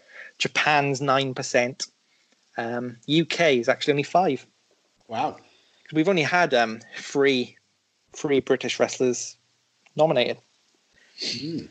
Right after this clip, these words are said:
Speaker 1: And that is, uh,
Speaker 2: Interesting.
Speaker 1: Ospreay, Big Daddy, and, um, Kendo Nagasaki.
Speaker 2: Both of those two probably by Rob, I would assume.
Speaker 1: <laughs> Both of those by Rob, yeah. <laughs> And I don't know who gave us Ospreay. I can't remember.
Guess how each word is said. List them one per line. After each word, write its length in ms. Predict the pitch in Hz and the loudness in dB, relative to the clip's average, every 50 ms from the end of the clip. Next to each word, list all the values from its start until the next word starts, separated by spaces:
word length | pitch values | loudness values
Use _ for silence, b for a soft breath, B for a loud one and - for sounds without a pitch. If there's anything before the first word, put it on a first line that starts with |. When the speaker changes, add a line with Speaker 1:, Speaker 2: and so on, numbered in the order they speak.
| - - | -12 -8
Speaker 1:
And 140 | - 135 127 | -2 0 0
that 140 | 123 - - | 0 2 4
is, 180 | 139 123 123 | 4 4 4
uh, 180 | 123 117 117 113 127 | 2 0 2 2 0
Speaker 2:
Interesting. 280 | 139 131 - - - | 0 -2 -2 -4 -4
Speaker 1:
Ospreay, 400 | - 127 120 120 117 110 113 - _ _ _ _ _ _ _ _ _ _ _ _ _ _ _ _ _ _ _ - - _ _ | -2 0 0 0 0 -2 -4 -8 _ _ _ _ _ _ _ _ _ _ _ _ _ _ _ _ _ _ _ -20 -20 _ _
Big 220 | - 139 117 - - | -2 -2 -2 -2 -2
Daddy, 520 | 123 117 117 117 120 117 110 117 120 - _ 113 | 0 2 2 2 2 2 0 0 -4 -6 _ -4
and, 360 | 107 107 107 113 113 113 110 | -2 -2 -2 -4 -4 -4 -2
um, 520 | 110 110 110 110 113 113 113 110 110 117 _ _ _ - - | 0 0 2 0 0 -2 -4 -8 -10 -12 _ _ _ -12 -6
Kendo 260 | - 131 123 117 117 | -4 -4 -2 -2 0
Nagasaki. 680 | 117 117 117 110 113 - - 139 - - - - - _ _ _ _ _ _ _ _ _ _ _ _ _ _ _ _ _ _ _ | 0 0 0 0 0 2 0 0 0 -2 -6 -10 -10 _ _ _ _ _ _ _ _ _ _ _ _ _ _ _ _ _ _ _
Speaker 2:
Both 280 | - 151 143 123 - 143 | 2 2 2 2 2 0
of 40 | 127 | 0
those 220 | 131 127 120 - | 2 2 0 -2
two 220 | - - 135 127 | -4 -4 -4 -4
probably 480 | 117 - - - 147 139 131 113 127 117 | -6 -6 -4 0 2 2 2 2 2 2
by 240 | 113 123 123 123 120 | 2 4 4 4 4
Rob, 320 | 117 120 123 123 131 113 113 | 2 2 2 2 0 0 -2
I 140 | 123 120 | -4 -2
would 160 | 120 117 117 120 | -2 0 0 0
assume. 400 | 117 - - 131 131 143 160 156 | -2 0 2 2 4 4 2 0
Speaker 1:
<laughs> 440 | - - - 196 - - - - | -2 -4 -4 -4 -4 -4 -2 0
Both 220 | 208 202 180 - 175 | 2 2 2 2 2
of 60 | 165 | 4
those 220 | 165 160 156 147 143 | 4 4 2 2 2
by 160 | 135 135 135 | 4 4 4
Rob, 300 | 135 135 131 127 123 - | 6 6 4 4 4 2
yeah. 160 | 131 123 120 127 - | 2 2 2 0 0
<laughs> 1120 | - - - - 220 190 - - - - - - - - - - - - - - - - - | 0 0 2 2 2 0 0 0 0 0 0 0 0 -4 -12 -12 -12 -12 -10 -10 -6 -2 2
And 100 | 202 226 | 2 2
I 60 | 196 | 2
don't 120 | 165 151 | 2 2
know 120 | 156 180 233 | 2 2 2
who 80 | 240 | 2
gave 200 | 190 139 113 107 | 0 -2 -2 -2
us 80 | 110 - | -6 -8
Ospreay. 380 | 107 104 - - - 143 156 | -8 -8 -8 -6 -2 0 0
I 60 | 170 165 | 0 0
can't 200 | - 127 127 123 | 0 -2 -2 -2
remember. 440 | 123 143 170 190 196 170 131 120 | -4 -4 -4 -4 -2 -4 -4 -4